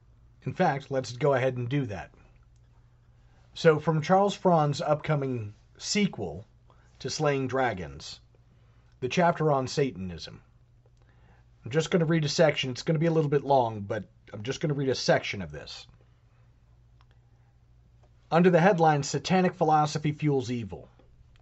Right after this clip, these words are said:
In the course of the nineteen eighty-nine conversation with Bob Larson, Zena, and Nicholas Schreck communicated a dystopian image of a satanic society so disturbing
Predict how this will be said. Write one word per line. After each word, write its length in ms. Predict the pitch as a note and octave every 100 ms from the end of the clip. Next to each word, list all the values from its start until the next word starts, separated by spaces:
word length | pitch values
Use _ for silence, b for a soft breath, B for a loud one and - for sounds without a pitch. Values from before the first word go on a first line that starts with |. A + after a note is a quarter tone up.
| _ _ _ _ b b b
In 120 | C#3+ D#3+
the 40 |
course 300 | D#3+ A3+ A3+
of 100 | B3
the 80 | A#3+
nineteen 520 | G3 G3 F3+ G3 F#3
eighty-nine 420 | E3+ E3 D#3+ D#3
conversation 640 | D3+ D3+ D3 C#3 C#3+ C#3 C3
with 160 | A#2+
Bob 260 | C3 C#3+ C3
Larson, 440 | C3 C3 - B2+
Zena, 300 | A#2 C3+ B2+
and 180 | A2+ A#2
Nicholas 340 | C3 C3 A#2
Schreck 420 | - - G#2 D#2 - B B B
communicated 580 | - E3 A3 G#3 G3+ F3+
a 60 | D#3
dystopian 640 | D3 C#3+ G3 G3 G#3 F#3
image 300 | D3+ B2 G2+
of 100 | A#2+
a 60 | A#2+
satanic 440 | B2+ D#3+ F3+ F#3+
society 540 | - D3 D3 B2 A2+ A#2
so 280 | - F#3
disturbing 600 | A3 A3 - F#3+ C3 F#2